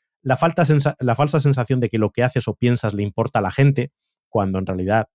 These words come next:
te leen diagonalmente si es que te leen, y te evades ahí porque hacer cosas de verdad es mucho más difícil, porque para empezar te obliga a pensar en qué es lo que quieres hacer,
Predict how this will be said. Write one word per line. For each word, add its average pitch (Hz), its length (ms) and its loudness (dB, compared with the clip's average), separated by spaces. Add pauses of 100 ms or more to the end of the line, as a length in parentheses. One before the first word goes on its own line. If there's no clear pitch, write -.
(160)
te 95 100 -4
leen 104 320 -2
diagonalmente 101 720 -2
si 104 100 -8
es - 60 -8
que - 100 -14
te - 100 -12
leen, 123 300 2 (1300)
y 151 100 2
te 143 120 4
evades 190 400 4
ahí 180 340 2 (100)
porque 117 260 -2
hacer 143 220 -4
cosas 117 320 -2
de 156 100 0
verdad 123 420 -2 (100)
es 113 140 -6
mucho 131 280 -2
más 117 160 0
difícil, 95 500 -8 (480)
porque 98 180 -6
para 104 160 -2
empezar 107 320 0
te - 80 2
obliga 147 300 2
a - 60 -4
pensar 123 340 -2
en 123 100 0
qué 123 140 -2
es 123 80 0
lo 131 100 0
que 107 140 -2
quieres 113 240 -2
hacer, 104 320 -4